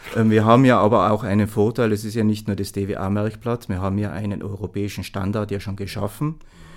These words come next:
Ich bin ja auch über die din in der sogenannten, äh, W G fünfzig, also diese Arbeitsgruppe mit drinnen. Und da werden gerade die Prüfstandards für die, für die Grauwasseraufbereitung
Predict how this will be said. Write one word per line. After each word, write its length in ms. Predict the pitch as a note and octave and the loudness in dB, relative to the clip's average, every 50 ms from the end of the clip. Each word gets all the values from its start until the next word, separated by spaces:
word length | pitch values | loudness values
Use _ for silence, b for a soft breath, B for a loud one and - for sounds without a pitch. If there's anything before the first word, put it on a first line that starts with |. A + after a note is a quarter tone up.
| B B B B | B B B B
Ich 240 | - G#2+ - - | -10 -10 -8 -6
bin 160 | - A2 G#2+ G#2+ | -2 0 2 2
ja 160 | G#2+ - - | 2 0 -2
auch 340 | - G#2+ G#2 - - - - | -2 -4 -4 -6 -8 -10 -6
über 260 | - B2 A2+ A#2+ A2 | -4 -2 -2 -2 0
die 160 | A2+ G#2+ G#2 | -2 -2 -4
din 380 | - A2+ A2 A2+ A2 A2 A2+ - | -2 0 2 2 4 2 2 0
in 300 | - G#2 G2 G2+ G2+ G#2 | -2 -2 -2 0 0 0
der 300 | G#2 G#2+ G#2 G2+ G2 F#2 | -2 -2 -2 -4 -4 -6
sogenannten, 760 | - - G#2 F#2+ G2+ G2+ G2 G2 F#2 G2 G2+ G#2 G2+ G2 - | -6 -6 -6 -4 -4 -2 -4 -4 -4 -4 -4 -4 -4 -4 -6
äh, 320 | F2 G2+ G#2 G#2+ G2 F#2+ - | -8 -8 -6 -6 -6 -6 -8
W 260 | - F#2 G2+ G2 F2 | -8 -6 -4 -4 -4
G 200 | - G2 F#2 F2 | -4 -6 -8 -8
fünfzig, 480 | - - A2 B2 A#2+ - - - B2 | -4 -2 0 0 0 -2 -8 -8 -8
also 160 | G#2 F#2 G#2 F#2 | -6 -6 -8 -8
diese 280 | F2 F#2+ E2 D#2 - | -10 -10 -12 -12 -10
Arbeitsgruppe 680 | - G2+ A2 A#2+ B2+ B2 - - - B2 A#2 - A2+ | -8 -6 -4 -2 -2 -4 -4 -6 -8 -8 -6 -4 -4
mit 200 | A2+ A2 G#2 A2 | -4 -4 -4 -4
drinnen. 300 | G#2+ A2+ A#2 A#2+ A#2+ A#2+ - B B B B B B | -6 -4 -4 -2 -4 -4 -6 B B B B B B
Und 160 | - G#2 G#2 | -6 -4 -2
da 120 | G#2+ G2 F#2 | -2 -2 0
werden 260 | G2+ G2 G#2 G#2 F#2+ | 0 0 0 0 -2
gerade 340 | - F#2+ G2 G2 G#2+ G#2+ G#2 G#2 - - - - | -2 -4 -4 -2 -2 -2 -4 -4 -6 -10 -10 -6
die 160 | A2+ G#2 G#2 | -4 -4 -4
Prüfstandards 960 | G#2+ - - C3 D3 C#3+ - - - G2+ F#2+ G2 F#2+ F#2+ G2+ G2+ - - - | -4 -4 -2 -2 -2 -2 -4 -8 -4 -4 -2 -2 -2 -4 -6 -6 -8 -10 -12
für 140 | - G2+ G2 | -10 -8 -6
die, 180 | G2 G2 G2 | -6 -6 -8
für 140 | F#2 - G#2+ | -8 -10 -10
die 100 | F#2 F#2+ | -10 -10
Grauwasseraufbereitung 1160 | - - G#2 G#2 G2+ G#2+ G2+ G#2 - - - G2+ - - F#2 F2+ F#2+ G2+ F#2+ - - G2 F#2 | -10 -8 -8 -6 -6 -6 -8 -8 -10 -10 -10 -10 -10 -10 -12 -10 -8 -8 -10 -8 -10 -12 -12